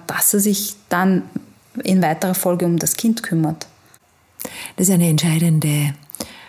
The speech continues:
Speaker 2: äh, Frage, wie man sich aus der gesellschaftlichen Situation heraus jetzt weiterentwickelt in dieser doch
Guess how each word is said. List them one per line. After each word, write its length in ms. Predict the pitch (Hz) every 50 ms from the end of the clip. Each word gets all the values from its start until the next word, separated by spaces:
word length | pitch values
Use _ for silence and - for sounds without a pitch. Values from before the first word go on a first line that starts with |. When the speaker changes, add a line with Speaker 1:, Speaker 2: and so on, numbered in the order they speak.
| - _
Speaker 2:
äh, 320 | - - 156 147 147 139 139
Frage, 720 | - - - - - 139 139 143 147 143 147 139 139 127 - -
wie 340 | - 151 123 131 160 160 156
man 400 | 156 156 147 139 139 135 135 143 - - - -
sich 540 | - - - - - - - - - - - _ _ _ _ _ _ -
aus 160 | - 143 -
der 100 | - 156
gesellschaftlichen 720 | 147 - - - 143 147 170 - 165 160 - - 143 - 156
Situation 520 | 139 - 147 - 143 135 - - 147 143 139
heraus 200 | 139 139 143 -
jetzt 280 | 151 - - - - - - -
weiterentwickelt 1000 | 147 147 156 151 - 151 - - 139 135 - 151 143 - - 156 156 - -
in 280 | - 156 147 143 147 143
dieser 580 | - - 156 - - 143 143 143 143 147 156 165 -
doch 280 | - 147 151 - -